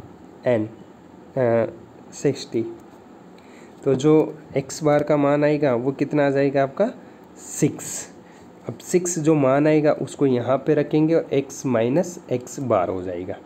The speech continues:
क्योंकि X bar का मान कितना आ गया आपके पास, सिक्स। तो उसके बाद से डेविएशन निकालेंगे। जब डेविएशन निकालेंगे, आपके पास frequency दी है तो frequency को इससे गुना करेंगे तो एफ़ डी एक्स हो जाएगा।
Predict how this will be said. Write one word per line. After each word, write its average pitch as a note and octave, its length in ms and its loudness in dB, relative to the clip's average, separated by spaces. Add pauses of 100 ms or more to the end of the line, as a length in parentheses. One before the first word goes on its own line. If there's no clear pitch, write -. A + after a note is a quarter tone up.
(220)
क्योंकि A#2+ 180 -8
X - 240 -4
bar C#3+ 160 2
का D3 120 -2
मान C#3 200 0
कितना C#3 280 -2
आ - 20 0
गया C#3 160 0
आपके C3 180 -4
पास, D#3+ 180 -4
सिक्स। - 580 -12 (400)
तो - 100 -10
उसके C#3+ 200 0
बाद C3 160 4
से C#3+ 120 -4
डेविएशन B2+ 440 0
निकालेंगे। D3+ 540 2 (420)
जब C#3 200 0
डेविएशन A#2+ 400 2
निकालेंगे, D3+ 640 2 (300)
आपके B2 200 -2
पास C3 440 -4
frequency C#3 500 -2
दी C#3+ 140 0
है C#3+ 220 0
तो C#3+ 120 -8
frequency C3 580 -4
को E3+ 180 0 (440)
इससे - 240 -6
गुना A2 260 2
करेंगे A2 340 -2
तो C#3 140 -4 (180)
एफ़ C3+ 320 0 (580)
डी D3 320 0 (360)
एक्स - 540 -16 (480)
हो A2 80 -10
जाएगा। F#2+ 380 -16